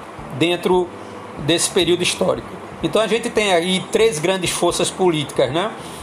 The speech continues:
Nós temos o P S D, o Partido Social Democrata, que é um partido criado pelo Vargas, aonde você tem aí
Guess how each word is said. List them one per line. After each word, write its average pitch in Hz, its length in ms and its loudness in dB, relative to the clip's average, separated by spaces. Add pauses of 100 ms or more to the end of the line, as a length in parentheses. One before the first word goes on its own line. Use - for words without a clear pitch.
(180)
Nós 165 220 2
temos 165 640 2
o 196 80 2
P 185 140 2
S 180 220 2
D, 156 220 2
o 220 60 4
Partido 165 420 0
Social 156 420 2
Democrata, 151 760 2 (460)
que - 60 2
é 175 60 6
um 180 40 2
partido 180 440 2
criado 160 480 2
pelo 156 240 2
Vargas, 143 640 0 (360)
aonde 165 300 0
você 165 260 2
tem 170 320 2
aí 156 420 0